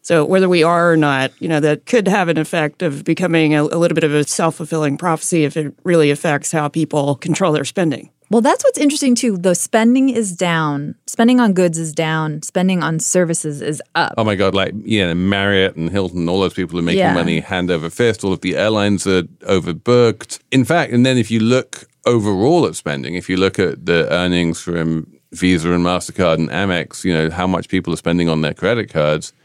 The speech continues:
Speaker 3: it's going up a lot. Like, whatever they're not spending on widgets and toys and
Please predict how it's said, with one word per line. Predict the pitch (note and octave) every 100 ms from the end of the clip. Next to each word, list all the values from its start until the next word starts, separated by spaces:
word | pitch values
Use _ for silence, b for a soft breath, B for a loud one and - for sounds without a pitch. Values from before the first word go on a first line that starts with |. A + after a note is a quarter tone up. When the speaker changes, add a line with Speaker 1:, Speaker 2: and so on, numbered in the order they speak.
| _ -
Speaker 3:
it's | C3
going | C#3 A#2+ G2
up | A2+ A2
a | D#3+
lot. | A2+ F#2 -
Like, | E2 F#2
whatever | - G2+ A2 B2+ A#2
they're | G2+ G2 F#2+
not | G2 G#2+ F#2
spending | - F#2 F2 E2+
on | E2+ E2 D#2+ D#2 - _ - _ -
widgets | G#2+ D#2+ D#2 -
and | E2+ D#2
toys | G#2 G2+ F2 E2
and | E2 D#2+ D2+